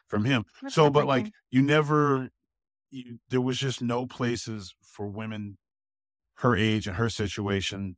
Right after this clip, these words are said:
Speaker 1: to go to really get help other than just one day hulking up and saying, "Ah, the hell with it," which she did. She packed us up and she, and she got us out of there. But it took, it took the abuse starting to spread me and my brother's way before she,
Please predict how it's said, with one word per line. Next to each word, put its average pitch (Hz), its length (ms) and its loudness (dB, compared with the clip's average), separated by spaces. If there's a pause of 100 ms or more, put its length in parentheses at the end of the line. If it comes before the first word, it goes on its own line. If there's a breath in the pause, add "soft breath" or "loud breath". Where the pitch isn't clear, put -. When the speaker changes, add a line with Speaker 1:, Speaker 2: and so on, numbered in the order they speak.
Speaker 1:
to 95 140 -12
go 101 320 -2
to 95 100 -2
really 98 260 -2
get 98 300 -4
help 87 300 -4
other 95 240 4
than 90 320 -4 (260)
just 104 240 -2
one 101 240 2
day 92 320 -2 (400)
hulking 104 340 2
up 98 200 2
and 90 120 -4
saying, 90 240 -6
"Ah, 85 180 -6
the 90 120 -6
hell 107 220 4
with 90 140 0
it," 82 120 -8
which 107 160 -4
she 98 200 -6
did. 95 360 2 (240)
She 104 140 -12
packed 95 340 -4
us 90 120 -8
up 90 180 -2
and 85 140 -12
she, 87 320 -12
and 87 100 -16
she 92 140 -10
got 87 160 -2
us 82 120 -8
out 98 140 0
of 98 60 -4
there. 90 120 -2
But 101 180 0
it 120 160 0
took, 127 360 0 (920)
it 123 200 0
took 120 280 4
the 117 300 2 (180)
abuse 110 600 -2
starting 104 280 -4
to 101 60 -4
spread 104 360 -4
me 101 100 0
and 98 100 0
my 92 100 -2
brother's 101 440 2
way 92 160 0
before 92 440 -4
she, 98 180 -6